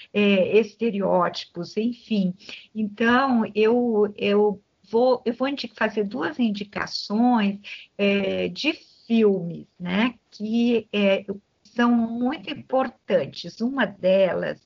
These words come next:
é um filme antigo, um filme, é, já antológico, que, que é o, o Doze Homens e uma Sentença, é, que é pra parte, assim, do, de,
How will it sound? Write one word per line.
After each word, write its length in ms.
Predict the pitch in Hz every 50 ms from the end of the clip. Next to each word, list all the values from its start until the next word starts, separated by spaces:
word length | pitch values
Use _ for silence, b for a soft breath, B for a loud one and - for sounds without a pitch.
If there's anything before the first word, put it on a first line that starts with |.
| _ B B B B B B
é 80 | 190
um 100 | 202 208
filme 420 | 202 - - 208 202 196 196 202 190
antigo, 800 | 190 190 185 - - - - 190 185 196 226 247 247 - - 190
um 100 | 185 185
filme, 800 | - _ _ - 202 185 202 196 196 190 196 196 190 185 175 - B B B B B B B B B B B B B B -
é, 720 | 190 190 190 190 190 185 175 175 170 170 170 165 160 160 160
já 160 | 185 185 185
antológico, 1000 | 196 196 - 226 226 226 214 185 170 165 160 - 208 214 220 208 190 196 196 - _
que, 140 | - - 190
que 160 | - - 185
é 120 | 175 180 180
o, 380 | 185 190 185 180 175 175 160 - -
o 120 | 185 185
Doze 880 | 165 160 196 202 185 202 208 196 202 - - 214 208 202 202 196 196 180
Homens 680 | 180 180 185 190 208 226 226 214 196 190 185 - - -
e 60 | 185
uma 360 | 185 185 185 190 175 165 180
Sentença, 1160 | 180 - _ _ - 190 202 202 202 202 - 190 170 180 185 190 220 220 - - - 254 254 - b b b b b b b b
é, 160 | 202 196 190
que 220 | 196 - - 220 208
é 80 | 208
pra 200 | 208 208 214 208
parte, 540 | 208 - - 208 202 208 220 - - - 214
assim, 760 | 220 - _ - 220 220 220 220 226 233 240 233 226 190 170 - _
do, 540 | - 214 214 214 214 214 214 214 208 208 202
de, 280 | 202 - 208 208 208